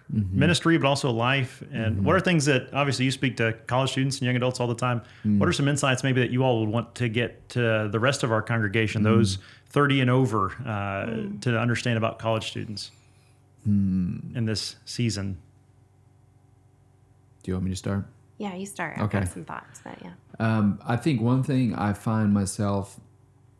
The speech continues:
Speaker 1: saying to parents or grandparents quite a bit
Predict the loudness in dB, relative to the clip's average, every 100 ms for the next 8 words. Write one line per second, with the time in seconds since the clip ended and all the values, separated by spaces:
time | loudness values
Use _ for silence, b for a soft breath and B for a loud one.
0 | -20 -10 -2 2 4 2 0 -2 0 0
1 | -2 -6 -2 0 0 0 -2 -4 -6 -4
2 | -2 -2 -2 -6